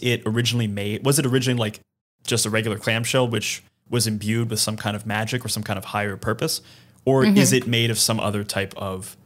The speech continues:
Speaker 1: like, is it made of diamond, or is it truly a shell that has been
Speaker 2: Mm-hmm.
Speaker 1: elevated through magic?
Speaker 2: I think it's a, it's a real shell that has been elevated through magic because, um, I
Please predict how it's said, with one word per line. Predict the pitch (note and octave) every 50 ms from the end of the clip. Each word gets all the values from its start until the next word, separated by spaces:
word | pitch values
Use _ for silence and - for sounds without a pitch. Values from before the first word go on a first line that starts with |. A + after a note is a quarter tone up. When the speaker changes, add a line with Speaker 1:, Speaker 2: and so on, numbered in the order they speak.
| _ _ _ _ _ _ _ _ _ _ _ _
Speaker 1:
like, | - B2 A2+ -
is | C#3+ C3+ A#2+ B2
it | A2+ A2
made | A2+ A2 A2 G#2+
of | G2+ -
diamond, | - G2+ - F#2+ G#2+ A2 A2 A2 A#2 A2+ C#3 - - _ -
or | A#2 A#2 -
is | - C3+ B2+ A2
it | A2+ G#2+ -
truly | - - B2 A#2+ A2+ A2 A2 - -
a | G#2+ G#2 G#2 G2+ G2+ G#2 - -
shell | - - - G3+ C#3+ - - - - - -
that | - A2 G#2+
has | A#2 G#2+
been | - - G#2+ G#2
Speaker 2:
Mm-hmm. | A3 G#3 G#2+ - E3+ E3+ - _ _ _ -
Speaker 1:
elevated | B2+ A#2+ A#2 G#2+ A2+ G#2+ G2+ G2+ G2 A2 A2+
through | - - - G#2+ F#2+
magic? | E2+ D#2+ E2 E2+ - - - - - _ _ _ _ _ _ _ _ _ _ _ _ _ _ _ _ _ _ _ _ _ _ -
Speaker 2:
I | - A#3+ A#3
think | B3+ C4 D4+
it's | B3+ C4
a, | C#4 A#3 A3+ A#3 A#3+
it's | A#3 A3+ A#3+
a | A3 G3
real | F3 F3 G#3 G#3+ G#3+ A3 G#3+
shell | - - A3 F#3+ F3+ E3+ E3+ F3
that | F3 E3+
has | E3+ F3+ F#3 E3
been | E3 F3+ E3
elevated | D3+ D#3+ E3 E3 D#3+ E3 E3+ E3 E3 E3 D#3+
through | - E3+ E3+
magic | D#3+ D3+ C#3+ C#3+ D3 C#3+ D3+ D#3 C3 - - -
because, | - - - F3+ F3+ E3+ E3 E3 E3 D#3+ D#3+ E3 - - - - -
um, | - F#3+ F3 E3+ E3 E3 E3 E3 - -
I | - F#3 F3+ F3+ F3 F3 F3+ F3 F3 E3+ - -